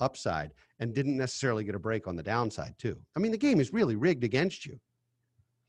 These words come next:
And so I think it's really important to understand, understand the flaws on exchange traded funds or mutual funds, understand the way the tax laws work, understand that diversification is more than just picking twenty stocks instead of ten.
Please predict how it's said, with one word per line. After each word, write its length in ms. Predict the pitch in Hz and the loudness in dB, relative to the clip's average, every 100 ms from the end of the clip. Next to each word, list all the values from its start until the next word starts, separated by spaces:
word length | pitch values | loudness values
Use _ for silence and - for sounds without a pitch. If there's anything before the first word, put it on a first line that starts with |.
| _ _ - | _ _ -2
And 120 | 139 | 0
so 140 | 156 | 4
I 60 | 139 | 4
think 160 | 143 165 | 4 -2
it's 160 | 120 | -4
really 420 | 120 127 170 165 131 | -2 0 2 2 2
important 420 | 107 135 - 95 | 0 -2 -2 -4
to 120 | - | -6
understand, 760 | 110 104 92 - 113 113 80 73 - _ _ _ | -4 -4 -4 -2 0 0 -2 -6 -14 _ _ _
understand 580 | 123 143 151 - 135 123 | 0 2 0 -2 0 0
the 60 | 98 | -2
flaws 680 | - 98 110 117 71 71 - - | -6 0 2 4 2 -6 -12 -8
on 200 | 104 101 | -6 -4
exchange 480 | 87 - 110 101 | -8 -6 -4 -4
traded 340 | - 101 92 92 | -4 -6 -4 -8
funds 280 | 95 87 82 | -10 -10 -8
or 60 | |
mutual 340 | 85 82 - 80 | -8 -8 -10 -14
funds, 240 | 87 78 | -14 -12
understand 760 | - 143 143 - - 127 127 113 | -10 -8 -8 -12 -8 -6 -4 -6
the 60 | |
way 140 | 104 101 | -6 -8
the 100 | 90 | -8
tax 400 | - 98 - - | -6 -6 -6 -8
laws 240 | 82 82 | -8 -8
work, 280 | 85 76 - | -10 -10 -8
understand 580 | 117 135 147 - 127 110 | -6 -4 -6 -4 -4 -4
that 100 | 104 | -6
diversification 840 | 104 98 117 107 98 113 113 107 | -8 -6 -6 -8 -10 -6 -6 -8
is 120 | 92 95 | -10 -8
more 200 | 107 120 | -4 -4
than 160 | 104 | -4
just 220 | 101 101 | -8 -12
picking 340 | - 120 107 92 - _ _ _ | -10 -10 -8 -12 -14 _ _ _
twenty 320 | - 131 131 | -4 -2 -2
stocks 440 | - - 123 104 - | -4 -2 -2 -2 -8
instead 260 | 92 101 | -12 -10
of 100 | 78 | -12
ten. 340 | - 120 80 | -12 -12 -12